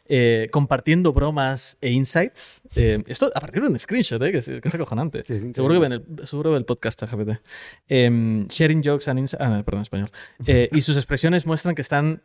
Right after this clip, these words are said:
Speaker 1: disfrutando de la conversación y de la
Speaker 2: Muchísimo.
Speaker 1: compañía de,
Speaker 2: Siempre.
Speaker 1: de los otros. <laughs> Fantástico. Total, ¿no? Em,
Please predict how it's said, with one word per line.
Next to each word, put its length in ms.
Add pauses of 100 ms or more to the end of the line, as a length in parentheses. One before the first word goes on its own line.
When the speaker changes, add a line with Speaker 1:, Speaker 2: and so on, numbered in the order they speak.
Speaker 1:
disfrutando 560
de 60
la 80
conversación 720
y 20
de 60
la 40
Speaker 2:
Muchísimo. 380
Speaker 1:
compañía 480
de, 200
Speaker 2:
Siempre. 300
Speaker 1:
de 60
los 180
otros. 520 (440)
<laughs> 400
Fantástico. 540 (240)
Total, 340 (160)
¿no? 180 (1400)
Em, 340